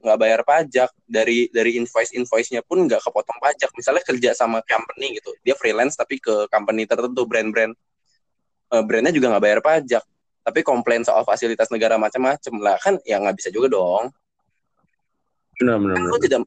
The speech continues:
Speaker 1: lu tidak menjamin, lu tidak terjamin juga, jaminan kesehatan nggak ada, jaminan tadi kayak dari lu, jaminan income nggak ada.
Speaker 2: Iya, iya.
Speaker 1: Nggak ada apapun gitu. Hidup lu sebebas itu dan lu,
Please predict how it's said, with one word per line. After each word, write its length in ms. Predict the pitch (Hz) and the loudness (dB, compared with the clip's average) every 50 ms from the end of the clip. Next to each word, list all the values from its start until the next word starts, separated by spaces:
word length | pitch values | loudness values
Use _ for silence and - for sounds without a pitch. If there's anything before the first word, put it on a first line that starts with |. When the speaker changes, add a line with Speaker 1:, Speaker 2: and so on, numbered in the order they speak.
| _ _ | _ _
Speaker 1:
lu 140 | - 147 175 | -2 -2 0
tidak 220 | 180 - 156 139 117 | 0 2 0 0 0
menjamin, 420 | 117 107 104 104 104 104 113 135 160 175 | 0 -2 -2 0 -2 0 0 2 2 2
lu 60 | 185 | 2
tidak 240 | - 156 123 113 113 | 2 0 -2 -2 -2
terjamin 400 | 113 107 107 113 104 101 101 101 | -2 -2 -2 -2 -2 -4 -4 -6
juga, 320 | 104 127 147 147 135 131 120 | -4 -2 -2 0 0 0 0
jaminan 320 | - 92 98 98 98 98 | -2 -4 -8 -8 -10 -10
kesehatan 560 | 98 - - 101 95 95 101 - 95 95 98 | -12 -8 -4 -2 -2 -2 0 -2 -2 -4 -4
nggak 160 | 98 92 - | -6 -4 0
ada, 320 | - 151 180 185 156 160 160 160 | 2 2 2 0 0 0 -2 0
jaminan 480 | 156 117 107 107 107 107 110 107 110 110 | 0 -2 -2 -2 -4 -4 -4 -4 -4 -4
tadi 240 | - 107 120 135 127 | -4 -2 -2 -2 -2
kayak 240 | - 107 98 107 101 | -2 -2 -2 -2 -2
dari 160 | 98 101 101 | -4 -2 -2
lu, 160 | 110 127 123 | 0 0 0
jaminan 400 | 107 98 95 98 98 98 95 101 - 104 | 0 -2 -6 -6 -10 -12 -12 -12 -12 -14
income 400 | 104 104 - - 101 101 104 98 | -16 -10 -6 -4 -4 -4 -4 -6
nggak 160 | 98 - - | -6 -4 -2
ada. 400 | 143 175 170 156 156 156 139 - _ _ _ _ _ _ _ _ _ _ _ _ _ _ _ _ _ _ _ _ _ _ _ _ _ _ _ _ _ _ _ _ _ _ _ _ _ _ _ _ _ _ _ _ _ _ _ _ _ _ _ _ _ - | -4 -4 -4 -2 -4 -4 -4 -4 _ _ _ _ _ _ _ _ _ _ _ _ _ _ _ _ _ _ _ _ _ _ _ _ _ _ _ _ _ _ _ _ _ _ _ _ _ _ _ _ _ _ _ _ _ _ _ _ _ _ _ _ _ -4
Speaker 2:
Iya, 160 | - 101 95 90 - | 0 0 0 0 0
iya. 60 | - - | -2 -2
Speaker 1:
Nggak 120 | 139 131 131 | 0 0 2
ada 60 | 131 | 2
apapun 320 | 143 196 202 - 165 156 131 | 2 0 0 0 0 0 0
gitu. 120 | 113 107 - _ _ _ _ _ _ _ _ _ _ | -2 -4 -8 _ _ _ _ _ _ _ _ _ _
Hidup 160 | - 123 139 127 | -2 -2 -2 0
lu 120 | - 196 220 | 2 0 0
sebebas 400 | - 151 135 117 110 113 - - | 2 0 0 0 0 0 0 0
itu 240 | - - - 135 120 | -2 0 0 0 0
dan 160 | 110 110 113 | 0 2 4
lu, 200 | 139 180 196 | 4 4 4